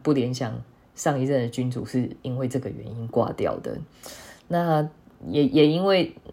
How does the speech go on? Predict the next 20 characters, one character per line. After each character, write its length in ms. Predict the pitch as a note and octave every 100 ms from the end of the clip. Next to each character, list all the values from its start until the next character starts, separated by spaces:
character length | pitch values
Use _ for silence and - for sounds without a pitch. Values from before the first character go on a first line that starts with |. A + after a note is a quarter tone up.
| - _ _
当 100 | A3+
然 100 | G#3+ -
你， 180 | F3+ D3 - -
我 240 | - F3 G3
一 60 |
开 180 | A#3 E4
始 80 | D4
也 140 | F3+
在 100 | B3
想 220 | B3 E3+
说， 80 | D#3+
诶， 300 | F#3 A#3 A#3+ - - - - - _ -
那 180 | B3+
如 100 | F#3+
果 160 | F#3 D#3+
说 360 | C#3 F3+ F3 F3
这 200 | G3+ F#3
真 160 | F3+
的 140 | E3+ D3+
是 420 | E3+ E3 C#3